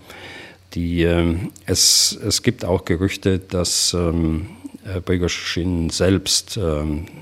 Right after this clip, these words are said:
äh, Lotus, äh, nimm mal seinen Kampfnamen, als seinen Nachfolger designiert hat, äh, vor seinem Tod. Ähm,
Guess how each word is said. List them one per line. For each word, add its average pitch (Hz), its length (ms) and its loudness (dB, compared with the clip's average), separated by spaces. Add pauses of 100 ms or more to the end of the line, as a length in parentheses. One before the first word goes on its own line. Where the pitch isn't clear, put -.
(260)
äh, 85 240 -8
Lotus, - 800 -2
äh, 92 280 -8
nimm 85 140 -4
mal 76 140 -4
seinen 73 260 -6
Kampfnamen, 82 640 -2 (640)
als - 240 0
seinen 82 240 4
Nachfolger 80 640 0
designiert 82 640 2
hat, - 320 -4
äh, 78 160 -2 (160)
vor 90 200 -2
seinem 73 300 -2
Tod. 87 340 -2 (680)
Ähm, 85 760 0